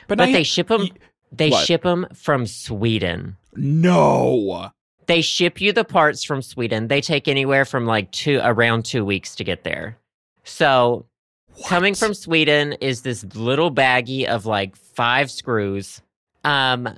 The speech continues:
Speaker 2: but I've also realized in this time, I wanted the white pegboard to go on the white you know, wall thing
Speaker 1: Mm-hmm.
Speaker 2: to let the thing show, but a lot, but it's,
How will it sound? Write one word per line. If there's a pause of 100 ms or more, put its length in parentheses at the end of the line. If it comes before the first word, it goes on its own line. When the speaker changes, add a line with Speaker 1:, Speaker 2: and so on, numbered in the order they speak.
(120)
Speaker 2:
but
I've
also
realized
in
this
time,
I
wanted
the
white
pegboard
to
go
on
the
white (380)
you
know,
wall (140)
thing (200)
Speaker 1:
Mm-hmm.
Speaker 2:
to
let
the
thing
show,
but
a
lot,
but (100)
it's,